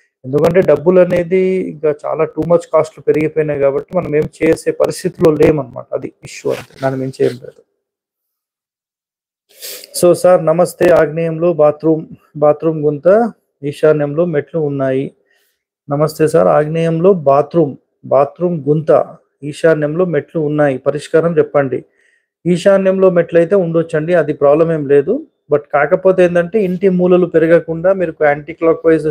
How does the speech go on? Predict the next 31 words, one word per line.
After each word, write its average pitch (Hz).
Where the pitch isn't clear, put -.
steps -
ఉంటే 156
అసలు 151
issues 156
అనేవి 147
లేవు. 151
అయితే 170
చాలా 180
వరకు 202
గమనించిన 196
ఒక 175
important 185
point 160
ఏంటంటే 156
మెట్లు 202
మన 165
building 185
కి 196
right 180
side, 170
అంటే 151
బయట 175
నుంచి 208
చూసినప్పుడు 175
right 165
side 208
పెడితే 180
యాంటీ 175
క్లాక్ 190
వైజ్ 175
లో 160